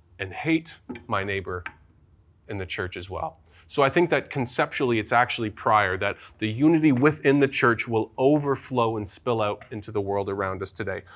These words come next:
So we must learn to fight for unity within the church.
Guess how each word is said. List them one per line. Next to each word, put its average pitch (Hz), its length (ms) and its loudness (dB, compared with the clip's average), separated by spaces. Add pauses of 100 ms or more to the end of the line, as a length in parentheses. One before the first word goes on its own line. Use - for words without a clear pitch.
So - 160 0
we 135 60 6
must 131 240 4
learn 180 500 4 (280)
to - 120 -8
fight - 580 0 (100)
for - 180 -8
unity 120 400 -4
within 107 320 -6
the 101 80 -6
church. - 580 -14